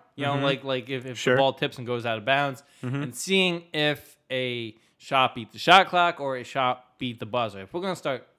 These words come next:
Speaker 2: You don't want this for foul calls.
Speaker 1: No, foul calls. It's like, let that, these are supposed to be trained professionals.
Speaker 2: Sure.
Speaker 1: Benny,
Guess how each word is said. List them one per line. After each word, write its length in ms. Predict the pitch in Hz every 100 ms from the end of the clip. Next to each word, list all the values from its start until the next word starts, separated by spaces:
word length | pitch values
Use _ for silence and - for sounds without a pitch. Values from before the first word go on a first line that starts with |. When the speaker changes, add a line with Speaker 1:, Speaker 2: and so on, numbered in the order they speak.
| _ _
Speaker 2:
You 120 | 139
don't 120 | 143
want 160 | 143 131
this 140 | 135
for 80 | -
foul 300 | 120 123 101
calls. 260 | 92 - 165
Speaker 1:
No, 360 | 214 156 107 -
foul 240 | 180 196
calls. 380 | 190 196 185 185
It's 180 | 165 -
like, 160 | 165 127
let 280 | 156 175 180
that, 420 | 165 160 147 - _ _ _
these 160 | 165 214
are 80 | 214
supposed 260 | 196 196
to 20 | -
be 100 | 170
trained 520 | - - 147 156 160
professionals. 760 | 147 - 135 127 120 107 104 _
Speaker 2:
Sure. 240 | - 131
Speaker 1:
Benny, 460 | - 139 131 117